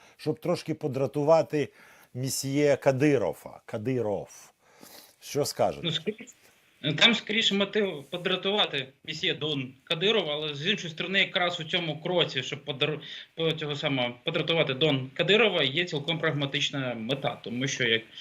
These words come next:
Speaker 2: мені особисто там вдається в тому, що, е, ну, цій спробі подратува-, регулярно, причому подратувати Дон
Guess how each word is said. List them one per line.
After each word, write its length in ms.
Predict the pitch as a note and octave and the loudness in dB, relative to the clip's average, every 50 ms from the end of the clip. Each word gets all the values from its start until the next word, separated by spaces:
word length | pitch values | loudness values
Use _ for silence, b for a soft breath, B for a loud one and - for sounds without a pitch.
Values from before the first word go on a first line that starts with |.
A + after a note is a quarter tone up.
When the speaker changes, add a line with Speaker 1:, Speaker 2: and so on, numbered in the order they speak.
| B B B B - | B B B B -2
Speaker 2:
мені 340 | E3 E3+ F3+ F#3 D#3 D3 - | 2 4 4 4 4 2 -2
особисто 440 | D#3+ C#3 - - D3 D3+ D3+ - D#3+ | -6 -8 -8 -6 -6 -8 -6 -6 -6
там 160 | - C#3+ C3+ | -6 -4 -2
вдається 340 | C#3 C#3 D3 C#3+ C#3+ C#3+ D3 | 0 2 2 2 2 0 -4
в 40 | C#3+ | -4
тому, 260 | - G#3 A#3 A3+ F#3 | -2 -2 0 0 0
що, 160 | - - E3+ | 0 0 0
е, 80 | D3 - B B B B B B B B B _ _ - D#2+ F2+ F#2 A2 | -2 -2 B B B B B B B B B _ _ -14 -12 -10 -8 -6
ну, 260 | C3+ D#3+ G3 G#3 F#3+ | -2 0 0 0 0
цій 240 | - - - G3 - | 0 0 0 0 0
спробі 300 | - - F#3+ F#3 F3 E3 | 0 -2 -2 -2 -2 0
подратува-, 720 | E3 E3+ D#3+ E3+ E3 D#3+ E3 E3 F3+ F3+ D#3 - - F3 | 0 0 0 2 0 0 2 4 4 4 4 4 4 4
регулярно, 600 | F#3+ E3 E3 G#3 A3+ A#3 A3 F3+ E3 D3+ C#3+ C#3 | 4 4 4 6 6 6 4 2 0 -4 -8 -12
причому 280 | C#3+ C#3 - D3+ C#3+ C#3 | -12 -14 -14 -12 -12 -12
подратувати 560 | C#3 C3+ C#3+ C#3 - D#3 D3 C3+ B2 - C3 | -12 -12 -12 -12 -10 -6 -6 -6 -6 -6 -6
Дон 360 | A#2 D3 D3 C3+ B2 B2 A#2+ | -4 -2 -2 -2 -4 -6 -8